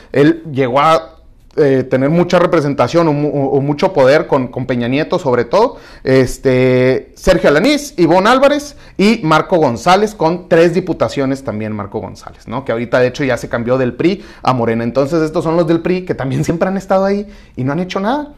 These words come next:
¿no? Y entre todos estos, pura repartidera, tú, vénganos tu reino, me pongo la del Puebla, etcétera, ¿no?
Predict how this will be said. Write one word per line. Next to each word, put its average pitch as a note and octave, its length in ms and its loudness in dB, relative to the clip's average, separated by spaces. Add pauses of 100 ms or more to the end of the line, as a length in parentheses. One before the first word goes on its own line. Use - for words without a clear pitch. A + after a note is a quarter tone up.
(100)
¿no? C#3+ 220 -2
Y E3 420 -2
entre D#3+ 300 0
todos D4 260 -2
estos, E4 400 -2 (380)
pura B3+ 240 2
repartidera, D3+ 720 2
tú, B3 240 0
vénganos A3 320 0
tu F#3 80 0
reino, B3+ 340 2
me G#3 140 0
pongo F#3 200 -4
la E3+ 100 2
del D3+ 80 0
Puebla, G3+ 420 4
etcétera, - 560 -8
¿no? C#3+ 160 -6